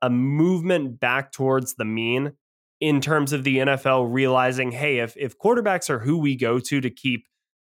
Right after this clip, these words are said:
restructuring these deals, you know, should the overall ceiling of these deals be a little bit lower than what we're doling out?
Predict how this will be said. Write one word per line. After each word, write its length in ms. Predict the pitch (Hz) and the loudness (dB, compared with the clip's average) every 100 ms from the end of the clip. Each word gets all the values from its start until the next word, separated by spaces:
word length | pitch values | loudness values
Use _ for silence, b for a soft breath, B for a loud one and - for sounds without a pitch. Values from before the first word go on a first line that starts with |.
| - | -12
restructuring 720 | 113 127 - 127 123 143 127 | -4 -2 0 -2 0 -2 0
these 180 | 127 110 | 0 -2
deals, 380 | 120 120 135 131 | -2 0 0 -2
you 40 | |
know, 140 | 120 113 | -4 -2
should 360 | - 135 131 | -4 -2 -2
the 240 | 127 113 110 _ - | 0 0 -2 _ -4
overall 360 | 135 127 131 117 | -2 2 2 2
ceiling 440 | - 131 131 135 | 0 0 2 2
of 100 | 135 | 0
these 220 | 139 139 | 0 -4
deals 260 | - 139 131 | 0 0 0
be 140 | - | -2
a 60 | 123 | -2
little 220 | 123 123 | 0 -2
bit 120 | 120 101 | -2 -4
lower 280 | 110 110 123 | -2 -2 -2
than 200 | 120 117 | -4 -4
what 160 | 117 | -4
we're 80 | 113 | -6
doling 340 | 113 113 110 101 | -8 -6 -6 -2
out? 220 | 113 135 | 0 -2